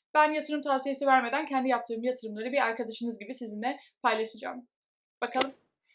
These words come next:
Evet, bugün de başladık. Şimdi Ethereum, Bitcoin, Bitcoin Cash, B N B, Polkadot, Cardano çok isteniyordu. Chainlink grafiklerine bakacağız. Dünkü K N C grafiği ne durumda, piyasalar nasıl? Şöyle bir anlamaya çalışacağız. Bugünkü video için çok heyecanlıyım.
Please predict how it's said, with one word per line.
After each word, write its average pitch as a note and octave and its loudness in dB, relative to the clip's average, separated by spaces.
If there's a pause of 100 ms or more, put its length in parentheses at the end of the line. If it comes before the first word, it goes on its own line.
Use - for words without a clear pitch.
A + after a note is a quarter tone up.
(200)
Evet, D4 12
bugün C4+ 4
de C4 10
başladık. A#3 8
Şimdi B3 4
Ethereum, B3+ 8
Bitcoin, B3 2
Bitcoin A3+ -4
Cash, B3+ 2
B A3+ 4
N G#3 6
B, D#4 -2
Polkadot, A3+ 0 (380)
Cardano B3 8
çok A#3+ -2
isteniyordu. A3+ -2 (160)
Chainlink C4+ 4
grafiklerine C#4 2
bakacağız. C#4 4
Dünkü B3+ 0
K A#3 2
N A3+ -2
C B3+ 0
grafiği B3 6
ne B3+ 6
durumda, B3+ 4
piyasalar A3+ 4
nasıl? C#4+ -2 (260)
Şöyle C#4+ 6
bir C4+ 10
anlamaya A3+ 8
çalışacağız. A#3 6
Bugünkü C4 2
video B3+ 4
için C#4+ -2
çok C#4+ -2
heyecanlıyım. A3 4